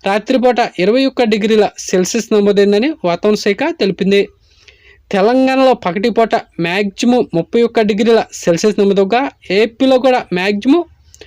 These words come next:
పగటిపూట ముప్పై ఒక్క డిగ్రీల సెల్సియస్ నమోదైందని వాతావరణ శాఖ తెలిపింది. ఇటు కోస్తాంధ్ర, తెలంగాణలో పగటిపూట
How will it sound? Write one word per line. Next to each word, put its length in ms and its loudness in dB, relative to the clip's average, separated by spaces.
పగటిపూట 520 2
ముప్పై 320 0
ఒక్క 140 -2
డిగ్రీల 320 2
సెల్సియస్ 420 0
నమోదైందని 560 2
వాతావరణ 400 0
శాఖ 180 0
తెలిపింది. 420 2
ఇటు 140 0
కోస్తాంధ్ర, 460 2
తెలంగాణలో 500 4
పగటిపూట 520 0